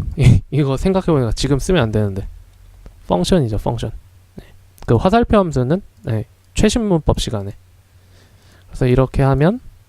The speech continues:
네. 이렇게 해서 세 개 달아줘도 되는데 사실 이게 거의 똑같아요. 가-, 바위나 가위나 보나.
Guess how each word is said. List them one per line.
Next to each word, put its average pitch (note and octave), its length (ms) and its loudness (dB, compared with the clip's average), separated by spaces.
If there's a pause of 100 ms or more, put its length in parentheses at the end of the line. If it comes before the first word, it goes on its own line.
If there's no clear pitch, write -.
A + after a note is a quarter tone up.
(240)
네. G2+ 120 -8 (1500)
이렇게 D#3 220 0
해서 D#3 120 0
세 B3 200 2
개 B3 140 2
달아줘도 E3 520 2
되는데 B2 540 0 (160)
사실 A3 380 2
이게 B2+ 160 0
거의 C#3+ 360 2
똑같아요. G#3 480 2 (840)
가-, C3 320 0
바위나 F#3+ 640 4 (120)
가위나 C#3 460 2
보나. A#2 400 2